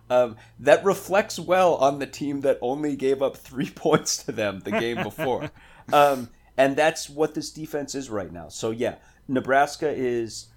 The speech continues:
Speaker 1: a different animal than Iowa in terms of everything they're gonna try to do on offense. They, they're not the same type of offense.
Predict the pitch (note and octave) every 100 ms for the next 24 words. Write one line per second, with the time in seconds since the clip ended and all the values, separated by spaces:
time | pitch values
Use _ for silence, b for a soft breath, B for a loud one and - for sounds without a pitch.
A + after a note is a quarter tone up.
0 | _ A2 G#2 B2 D3 F3 E3 - B2+ B2
1 | A#2+ A#2 - _ _ A2+ G#2 G2+ G2+ G2
2 | G2 - _ _ A2+ G#2 G#2+ G2+ F#2+ -
3 | _ C3+ C3+ C#3+ D3 - A#2+ A#2 A2 A2
4 | G#2 - A2 G#2 F#2+ G2 F#2 F2 D2+ B1
5 | - - - - G2+ G2 F#2+ F#2 - G2
6 | F#2+ G#2 A#2 A#2+ - A#2 - G#2+ G2+ G#2
7 | G#2+ F2+ F#2 F2 D2 - A#1 -